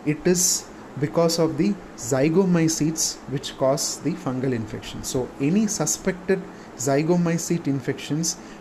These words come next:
we quickly go for the surgical debridement or in some cases surgical amputation of the affected part to prevent these fungi from rapidly invading to the other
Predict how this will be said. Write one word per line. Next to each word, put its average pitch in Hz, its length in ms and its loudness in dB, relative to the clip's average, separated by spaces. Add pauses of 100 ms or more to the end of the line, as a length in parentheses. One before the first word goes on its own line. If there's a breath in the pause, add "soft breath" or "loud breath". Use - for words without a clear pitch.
we 147 140 2 (160)
quickly 202 460 2
go 151 320 2
for 160 400 0 (320 loud breath)
the 139 100 2
surgical 147 580 2
debridement 151 800 2 (100)
or 139 160 2
in 143 160 -2
some 170 340 0
cases 165 520 0 (200 loud breath)
surgical 156 680 0
amputation 170 640 0
of 131 220 -2
the 147 180 2
affected 165 480 -2 (140)
part 139 200 0 (460 loud breath)
to 147 80 2
prevent 180 500 4
these 190 240 0
fungi 147 420 2
from 160 340 0 (380 loud breath)
rapidly 165 760 0
invading 170 680 4
to 147 80 -2
the 185 240 2 (420 loud breath)
other 131 360 2